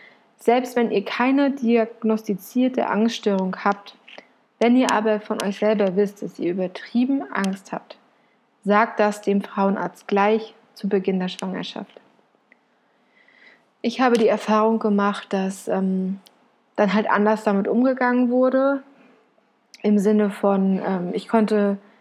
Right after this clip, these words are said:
ich wusste, wenn ich die Termine habe, ich konnte meiner Frauenärztin, äh, alles sagen, ich konnte über all meine Bedenken mit ihr sprechen und da sie von meinem Problem wusste,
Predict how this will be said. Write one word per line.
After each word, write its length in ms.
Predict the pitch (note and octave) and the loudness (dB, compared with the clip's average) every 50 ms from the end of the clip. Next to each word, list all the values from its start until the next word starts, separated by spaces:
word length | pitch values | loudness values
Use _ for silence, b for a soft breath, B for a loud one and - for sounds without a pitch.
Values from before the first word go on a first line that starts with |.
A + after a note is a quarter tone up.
| b b b | b b b
ich 160 | G#3 - - | -8 -2 0
wusste, 300 | A3 A3+ A3 A3+ - G3+ | 0 0 0 0 -2 0
wenn 120 | G#3 G#3 | 2 2
ich 120 | G#3 G3+ G3+ | 2 0 -2
die 160 | - G#3+ G3 | -2 -4 -4
Termine 500 | - G3+ G3+ G3+ A3+ B3+ C4 C4+ B3 A#3+ | -2 0 2 4 4 4 4 2 2 2
habe, 380 | B3 B3 B3 A#3 A#3+ A#3+ A#3 A#3+ B B B B B B B B _ | 2 2 2 2 2 0 -2 -4 B B B B B B B B _
ich 120 | G#3 - | -16 -2
konnte 320 | - A#3 A3 G#3+ G#3+ G#3+ G#3+ | 0 2 2 4 4 4 4
meiner 260 | G#3+ G#3 G3+ G3+ G#3 | 4 2 2 0 -2
Frauenärztin, 1000 | - - A3 G#3+ G#3 - - G3+ G3 - - G3+ G3 F#3+ F#3+ F#3+ F#3+ F#3+ F#3+ G3+ - | 0 0 0 0 0 0 -2 -4 -4 -4 -4 -2 0 0 0 0 0 0 -2 -4 -6
äh, 360 | - - F#3+ F#3 F#3 F#3 - - | -8 -8 -6 -6 -6 -6 -2 0
alles 280 | - C4 C#4+ C#4 C#4+ | 0 2 0 0 2
sagen, 240 | - A3 G#3+ A3 A3 | 2 2 2 2 0
ich 120 | G#3+ - | -2 -2
konnte 540 | - G#3 G3 G3 - F#3+ F#3+ F#3+ F#3+ G3+ G3 B B B B B B _ | -2 -2 -2 -2 -2 -4 -6 -4 -4 -6 -6 B B B B B B _
über 420 | G#3+ F#3+ G3 G3 G3 G3+ G3+ - | -4 -2 0 0 0 0 2 2
all 140 | - A3+ B3 | 2 2 2
meine 220 | B3 B3+ B3 B3 | 2 2 2 0
Bedenken 420 | A#3 A3+ G#3+ - G3 G3 G#3 - F3+ | 0 -2 -2 -2 -4 -4 -4 -6 -8
mit 160 | F#3+ F#3+ - | -10 -8 -8
ihr 80 | F3+ | -10
sprechen 560 | F#3 - - - G3+ G3+ G3 - G#3+ G3+ G3 - | -12 -10 -6 -2 -2 -2 0 -2 -2 -4 -2 -4
und 340 | - G3 F#3+ F#3+ F#3+ - b b b b b b | -4 -4 -4 -4 -4 -6 b b b b b b
da 180 | - G3+ G#3 G#3 | -2 0 2 2
sie 160 | G3+ G3+ G3 | 2 2 0
von 240 | G3 - - G3+ G3 | -2 -2 -2 0 0
meinem 340 | G3 G3 G3 G3 G3 F#3+ F#3+ | 2 2 2 0 0 0 -2
Problem 800 | - - - G3+ F#3 F#3+ F#3+ G3 G#3+ A3+ A#3+ B3+ B3+ B3 A#3 G#3+ | -2 0 0 0 0 2 2 4 4 6 6 6 4 4 4 4
wusste, 640 | G#3+ A#3+ C4+ - - - D4 C#4+ D4 D#4 E4+ E4 | 2 2 2 -2 -6 -4 -2 0 0 0 -2 -4